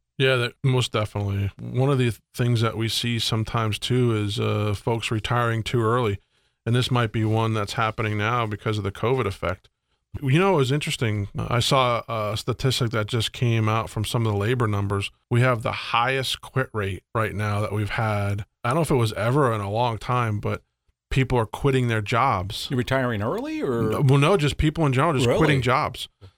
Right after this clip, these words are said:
Speaker 1: Uh, so we
Speaker 2: Interesting.
Speaker 1: have the highest quit rate right now, which is interesting. Yet we have high unemployment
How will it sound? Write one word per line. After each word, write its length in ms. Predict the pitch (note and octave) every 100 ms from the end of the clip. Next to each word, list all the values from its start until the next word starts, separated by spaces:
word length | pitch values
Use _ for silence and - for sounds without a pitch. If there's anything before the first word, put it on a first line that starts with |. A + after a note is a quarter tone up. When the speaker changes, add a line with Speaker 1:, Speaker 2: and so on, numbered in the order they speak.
| _ _
Speaker 1:
Uh, 340 | A2+ A#2 G#2+ A2+
so 180 | D#3
we 60 | B2
Speaker 2:
Interesting. 60 | C3
Speaker 1:
have 160 | D3+ C3
the 100 | G#2+
highest 480 | - C3 D3 D3+ -
quit 280 | - D#3 -
rate 260 | G2 F2+
right 220 | G2+ G2 G#2
now, 260 | G2+ G2
which 160 | G2 -
is 260 | G2 - -
interesting. 600 | C3 - A2 - G2+ G2 -
Yet 240 | A#2 A#2+
we 220 | A#2+ A#2+ A2+
have 580 | A#2+ A#2 A2 G#2 - -
high 260 | B2 A#2+ A2+
unemployment 760 | A2+ G#2 - D3 C#3 G#2 G#2